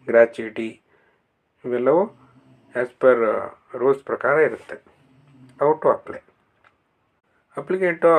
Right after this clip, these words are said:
ಅಪ್ಲಿಕೇಶನನ್ನು ಡೌನ್ಲೋಡ್ ಮಾಡ್ಕೋಬೇಕಾಗತ್ತೆ.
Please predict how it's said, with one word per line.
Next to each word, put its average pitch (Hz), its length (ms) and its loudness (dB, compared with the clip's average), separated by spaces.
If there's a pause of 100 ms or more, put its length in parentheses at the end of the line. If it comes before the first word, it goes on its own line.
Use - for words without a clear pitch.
(160)
ಅಪ್ಲಿಕೇಶನನ್ನು 135 840 -4
ಡೌನ್ಲೋಡ್ 127 420 0
ಮಾಡ್ಕೋಬೇಕಾಗತ್ತೆ. 110 760 -6